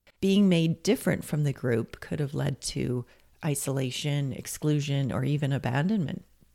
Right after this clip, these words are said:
It's this very basic primal fear that most of us share.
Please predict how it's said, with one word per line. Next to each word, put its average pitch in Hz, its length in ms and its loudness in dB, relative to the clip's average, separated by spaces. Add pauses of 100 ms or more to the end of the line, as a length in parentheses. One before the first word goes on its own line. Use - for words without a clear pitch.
(420)
It's - 220 -6
this 151 200 -2
very 151 340 0
basic 143 540 -4
primal 135 400 -2
fear 131 500 -2 (380)
that 147 140 0
most 247 360 -2
of 180 80 -2
us 165 140 -2
share. - 640 -4